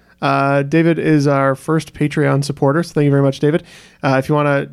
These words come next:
also join him and check us out, support us, you can find us at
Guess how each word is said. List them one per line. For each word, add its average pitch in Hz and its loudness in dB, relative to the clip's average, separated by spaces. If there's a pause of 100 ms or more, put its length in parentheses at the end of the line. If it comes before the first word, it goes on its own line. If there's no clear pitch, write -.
(160)
also 151 0
join 143 -2
him 165 0
and 135 -2
check 143 -4
us 139 -6
out, 151 -2
support 151 -2
us, 185 -4 (360)
you 143 -2
can 143 0
find 143 0
us 143 -4
at 139 -4